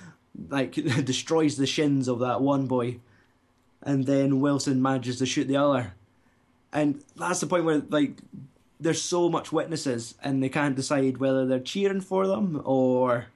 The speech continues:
they're a wee bit, <laughs> like, she just,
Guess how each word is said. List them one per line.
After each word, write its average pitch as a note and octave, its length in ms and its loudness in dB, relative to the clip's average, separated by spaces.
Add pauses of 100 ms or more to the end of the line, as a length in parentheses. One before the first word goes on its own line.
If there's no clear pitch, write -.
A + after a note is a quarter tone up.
(1400)
they're C3 160 2
a C3 80 2
wee F#3 180 0
bit, E3+ 260 0
<laughs> - 60 -14
like, C#3 480 0 (580)
she A#3+ 180 -2
just, G#3 240 -2